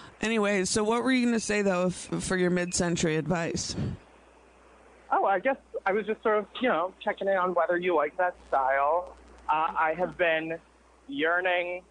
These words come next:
Speaker 2: to make the plunge myself into the M C M, mid-century modern,
Speaker 1: <laughs>
Speaker 2: and I haven't done it yet. So I was kind of hoping you would give me advice, which I guess
Speaker 1: But
Speaker 2: is
Speaker 1: don't
Speaker 2: really needy
Speaker 1: you,
Speaker 2: of me.
Speaker 1: don't you have to make that plunge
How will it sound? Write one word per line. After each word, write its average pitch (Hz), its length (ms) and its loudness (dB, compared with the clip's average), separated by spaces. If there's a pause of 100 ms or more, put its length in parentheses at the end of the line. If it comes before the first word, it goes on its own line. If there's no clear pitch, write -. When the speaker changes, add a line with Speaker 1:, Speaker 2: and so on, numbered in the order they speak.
(180)
Speaker 2:
to 165 560 0 (160)
make 160 240 -2
the - 80 -4
plunge 170 360 -2
myself 165 500 -2
into 151 240 -2
the 147 260 0
M 139 220 -2
C 202 140 2
M, 151 220 -2
mid-century 156 500 -2
modern, 165 420 0 (180)
Speaker 1:
<laughs> 220 500 -2 (300)
Speaker 2:
and 175 600 0 (1120)
I 175 60 0
haven't 185 220 0
done 196 200 0
it 160 80 0
yet. 156 180 0 (120)
So 185 60 2
I 160 220 2
was 156 160 -2
kind 180 160 -2
of 175 80 -2
hoping 180 640 0
you 180 120 -2
would 185 240 0
give - 140 -2
me 240 120 0
advice, 139 280 -2
which - 160 -8
I 160 40 4
guess 156 180 0
Speaker 1:
But - 40 -2
Speaker 2:
is 156 60 -2
Speaker 1:
don't 170 160 0
Speaker 2:
really 180 100 0
needy - 180 0
Speaker 1:
you, - 80 0
Speaker 2:
of - 80 -12
me. 262 100 -4 (240)
Speaker 1:
don't 269 220 -4
you 285 100 -4
have 262 200 -6
to 240 120 -4
make 220 240 -4
that 196 240 -4
plunge 196 500 -2